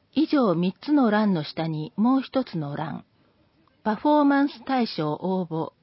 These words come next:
の欄。この記入欄には、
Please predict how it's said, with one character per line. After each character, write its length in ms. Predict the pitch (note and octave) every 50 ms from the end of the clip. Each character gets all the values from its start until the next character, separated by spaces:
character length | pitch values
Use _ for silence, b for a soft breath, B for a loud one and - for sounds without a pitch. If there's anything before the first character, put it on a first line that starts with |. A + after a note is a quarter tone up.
| - G3+
の 140 | G#3 G3+
欄。 260 | G#3 F3+ D3+ C#3+ - - _ _ _ _ _ _ _ _ _ _ _ _ _ _ _ _ _ _ _ _
こ 140 | _ - B3
の 120 | C4 D#4 D#4
記 160 | - D#4 D4+
入 220 | D4 D#4 D4+ D4+
欄 240 | B3 G#3 F#3+ F3+ F3
に 120 | E3+ E3
は、 240 | D#3+ D#3+ D#3 D#3 E3+